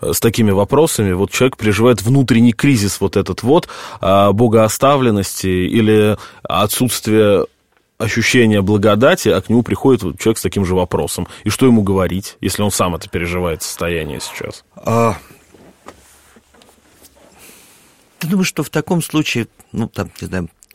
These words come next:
Speaker 2: можно помолиться вместе. А, или сказать, что вот ты в том, что ты испытываешь, не одинок. И то, что тот, кто казался тебе,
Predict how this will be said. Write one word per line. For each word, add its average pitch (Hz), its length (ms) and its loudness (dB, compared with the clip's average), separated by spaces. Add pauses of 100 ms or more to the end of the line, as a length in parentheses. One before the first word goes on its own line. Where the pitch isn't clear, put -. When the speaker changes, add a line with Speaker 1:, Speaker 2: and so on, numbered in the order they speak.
(300)
Speaker 2:
можно 139 240 -2
помолиться 110 600 -2
вместе. 85 540 -4 (800)
А, 107 340 0
или 131 220 2
сказать, 123 480 0
что - 360 -2 (100)
вот 110 280 -4
ты 165 240 0
в - 80 -16
том, 139 240 -2
что - 300 -4
ты 131 180 -2
испытываешь, 117 680 -2
не 113 100 -4
одинок. 107 800 -4 (540)
И 120 100 0
то, 151 220 0
что - 260 -2
тот, - 380 -2
кто - 240 -2
казался 120 640 0
тебе, 113 500 0